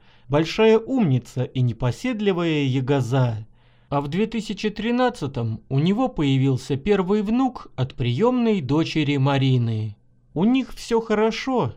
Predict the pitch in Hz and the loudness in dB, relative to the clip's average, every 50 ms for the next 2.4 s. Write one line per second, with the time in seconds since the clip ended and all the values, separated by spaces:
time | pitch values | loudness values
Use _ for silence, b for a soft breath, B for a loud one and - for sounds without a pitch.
0 | - - - 127 123 190 220 214 220 208 208 190 220 220 208 190 220 202 196 190 | -10 -8 -6 -2 0 0 0 0 0 -2 0 2 2 2 4 4 4 4 4 2
1 | 190 202 196 - - - 214 208 190 185 185 185 190 190 190 190 - - 247 240 | 0 -2 -4 -6 -6 -2 -2 0 0 0 0 0 0 -2 -2 -4 -4 -2 0 2
2 | 233 208 139 117 117 117 120 - | 2 2 0 -2 -4 -6 -8 -10